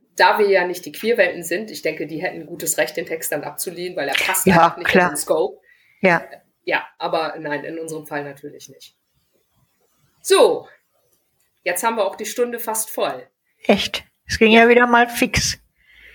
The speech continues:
Speaker 1: Ich würde sagen, wir packen in die Shownotes dann noch den Link zur Anthologie mit der Traumgrenze und, äh, zu
Speaker 2: Mhm.
Speaker 1: deinem Blog.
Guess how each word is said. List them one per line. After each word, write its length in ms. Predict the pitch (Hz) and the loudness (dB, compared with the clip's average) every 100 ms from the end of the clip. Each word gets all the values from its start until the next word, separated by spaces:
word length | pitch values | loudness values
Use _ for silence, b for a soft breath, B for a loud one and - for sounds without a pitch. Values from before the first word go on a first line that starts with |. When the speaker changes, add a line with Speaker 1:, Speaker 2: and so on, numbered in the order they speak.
| b | b
Speaker 1:
Ich 180 | - - | -6 2
würde 200 | 277 269 | 4 6
sagen, 280 | 240 240 254 | 6 4 4
wir 120 | 220 | 0
packen 260 | 220 214 220 | 0 0 0
in 100 | 208 | -2
die 80 | 196 | -2
Shownotes 460 | - 208 220 220 | 0 2 2 0
dann 160 | 220 202 | 0 0
noch 100 | 202 | 0
den 180 | 190 190 | -4 0
Link 220 | 220 233 | -2 0
zur 200 | - 185 | 0 0
Anthologie 580 | 180 190 180 180 202 302 | -2 -6 -10 -10 -8 -6
mit 180 | 330 | -4
der 100 | - | -4
Traumgrenze 680 | - - 233 240 233 254 262 | -2 -2 -2 -4 -4 -2 -4
und, 200 | 226 214 | -8 -8
äh, 180 | - 190 | -10 -6
zu 100 | - | -2
Speaker 2:
Mhm. 40 | 196 | 4
Speaker 1:
deinem 220 | 220 - | 4 2
Blog. 280 | 185 254 | -6 -8